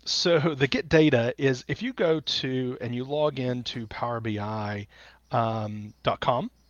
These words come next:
and you have a license, of course, there is the, um, Get Data in the bottom left that presents a, um, a,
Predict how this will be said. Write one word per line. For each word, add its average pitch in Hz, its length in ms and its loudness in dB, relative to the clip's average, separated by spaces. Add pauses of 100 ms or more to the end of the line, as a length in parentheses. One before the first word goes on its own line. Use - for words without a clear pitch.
(320)
and 120 420 -2
you 117 100 -4
have 104 100 -6
a 95 40 -12
license, 98 380 -14
of 104 100 -14
course, 262 240 -6 (1200)
there 151 200 6
is 143 460 4
the, 127 480 2 (400)
um, 110 480 -2
Get 160 220 2
Data 143 540 2 (160)
in 117 100 -8
the 110 60 -8
bottom 117 320 -2
left 117 500 -2
that 127 220 0
presents 147 600 -2 (100)
a, 123 500 2 (440)
um, 107 580 -6 (580)
a, - 280 -10